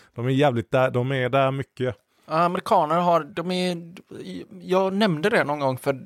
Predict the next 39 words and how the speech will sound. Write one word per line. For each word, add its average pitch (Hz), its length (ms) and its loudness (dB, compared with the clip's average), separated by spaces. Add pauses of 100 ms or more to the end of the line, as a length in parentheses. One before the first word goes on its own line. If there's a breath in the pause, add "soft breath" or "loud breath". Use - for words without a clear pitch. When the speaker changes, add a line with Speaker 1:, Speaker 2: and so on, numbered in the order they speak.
Speaker 2:
dig, 127 220 2
tror 127 240 -2
jag, 120 100 4
att - 160 -10
amerikanerna 156 960 -2
är 160 280 -2
inte 151 480 -4
bra 143 260 2 (140)
på, 123 460 -4 (960)
ja, - 80 2
de 147 140 6
är 143 40 6
ju 127 140 6
inte - 180 -2
bra 92 200 4
på - 160 -8
komplexa - 800 2 (600)
tankegångar 123 720 -2
överhuvudtaget. - 800 -2
Speaker 1:
Nej, 190 280 0
men 185 120 0
det, 180 320 -4
det, 170 100 0
jag 151 460 0
tror 196 160 0
att - 120 -4
mycket 160 340 -2
av 117 80 0
det 117 120 2
beror 107 320 0
på 117 240 -2
att 110 120 -8
också 113 220 -6
att 123 120 -8
de 123 200 -6
har 143 120 -2
ju 143 120 -2
inte 120 180 -6
haft, 117 360 -4